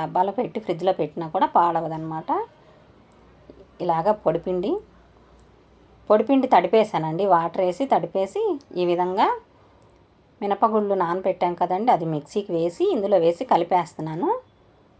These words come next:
ఇదేమో ఇక్కడ మనకి లోపల స్టఫింగ్ కోసం రెడీ చేసుకుంటున్నాం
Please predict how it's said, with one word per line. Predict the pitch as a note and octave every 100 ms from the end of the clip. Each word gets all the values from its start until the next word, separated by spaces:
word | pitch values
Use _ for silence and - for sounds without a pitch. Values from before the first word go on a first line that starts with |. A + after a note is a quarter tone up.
| _ _ _ _ _ _ -
ఇదేమో | A3 G#3+ G#3 B3+ C#4+ B3+ G#3 F#3+
ఇక్కడ | F#3+ G3 F#3+
మనకి | F#3+ F3+
లోపల | F#3+ G3+ G#3 G3
స్టఫింగ్ | - F3 G3 G#3 F#3+
కోసం | F3+ F#3+ F3
రెడీ | E3+ F#3 F#3
చేసుకుంటున్నాం | F3+ F3 E3 F3+